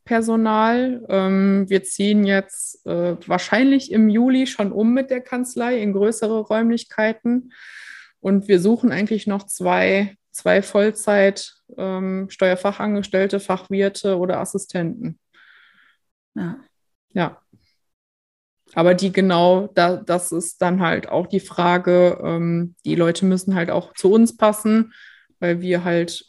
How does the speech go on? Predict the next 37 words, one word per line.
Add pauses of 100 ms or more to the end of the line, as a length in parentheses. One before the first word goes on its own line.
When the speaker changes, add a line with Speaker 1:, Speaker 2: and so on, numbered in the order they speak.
Speaker 1:
in
so
einer
digitalen
Arbeitsweise
drin
sind,
äh,
wie
vielleicht (560)
die
wenigsten (1040)
gestandenen
Kanzleien,
weil
die
halt
gerade
irgendwo
in
der
Umstrukturierungsphase
sind,
die
führen
D
M
S
ein.
Das
haben
wir
halt (160)
alles
von
vornherein
gehabt.